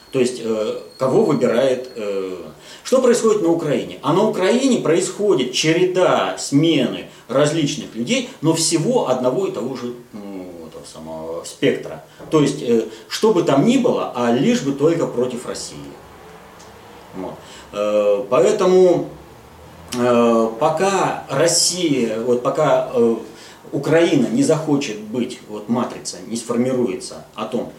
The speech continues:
что Украина хочет быть независимым,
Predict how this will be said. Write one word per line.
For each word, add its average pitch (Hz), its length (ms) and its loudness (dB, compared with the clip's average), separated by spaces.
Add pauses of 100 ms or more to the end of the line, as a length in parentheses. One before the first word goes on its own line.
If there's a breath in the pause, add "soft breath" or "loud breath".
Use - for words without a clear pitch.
(140 loud breath)
что 120 200 -4
Украина 123 440 0
хочет - 320 -10
быть 117 160 -6
независимым, 156 1080 0